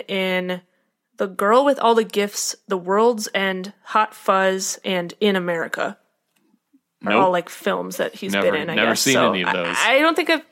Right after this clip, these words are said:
Speaker 1: seen those either. <laughs> So,
Speaker 2: <laughs>
Speaker 1: um,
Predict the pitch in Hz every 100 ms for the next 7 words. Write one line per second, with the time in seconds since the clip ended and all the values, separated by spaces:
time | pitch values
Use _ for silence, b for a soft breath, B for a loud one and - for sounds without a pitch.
0 | _ _ - 302 330 320 320 294 - 311
1 | 302 _ - 311 320 - - - - 440
2 | - 381 311 - - 165 - 185 - 170
3 | 277 277 254 240